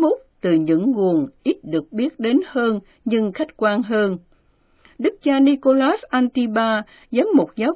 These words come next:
phận Bosra và Hauran của công giáo Menkit, nhận xét rằng vì lười biếng hoặc vì lợi lộc, các cơ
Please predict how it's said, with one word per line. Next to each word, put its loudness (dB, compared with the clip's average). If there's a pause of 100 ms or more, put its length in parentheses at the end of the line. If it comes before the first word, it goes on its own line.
phận -2
Bosra -2
và -4
Hauran -2
của -2
công -4
giáo 0
Menkit, -2 (400)
nhận 0
xét -4
rằng -2 (360)
vì 2
lười 2
biếng 2 (320)
hoặc 0
vì 2
lợi 2
lộc, -4 (460)
các -6
cơ -4